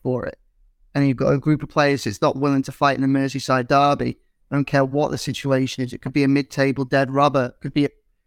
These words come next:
it would never happen, but it could be a pre-season friendly. There should be no occasion when a group of Everton players are willing to put everything on the line in a Merseyside derby.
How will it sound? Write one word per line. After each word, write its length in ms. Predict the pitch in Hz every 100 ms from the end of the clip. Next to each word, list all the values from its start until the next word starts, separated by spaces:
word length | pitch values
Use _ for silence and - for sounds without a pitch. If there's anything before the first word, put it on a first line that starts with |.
| _ _ _
it 260 | 135 135 135
would 120 | 139
never 200 | 147 135
happen, 320 | 147 - 139
but 100 | 143
it 60 | 147
could 100 | 135
be 120 | 147
a 40 |
pre-season 600 | 135 170 147 - 139 139
friendly. 460 | 131 151 151 139 135 - _ -
There 80 | 135
should 140 | 147
be 100 | 156
no 260 | 156 151 151
occasion 680 | 151 151 147 143 151 131 - _
when 120 | 143
a 40 |
group 200 | 135 151
of 80 | 135
Everton 300 | 147 147 143
players 360 | - 135 123 -
are 180 | 139 135
willing 220 | 135 135
to 60 | -
put 120 | - -
everything 460 | 143 127 135 139
on 100 | 135
the 60 | 135
line 260 | 135 139 131
in 100 | 131
a 60 |
Merseyside 520 | 131 135 127 131 127
derby. 420 | 135 139 139 135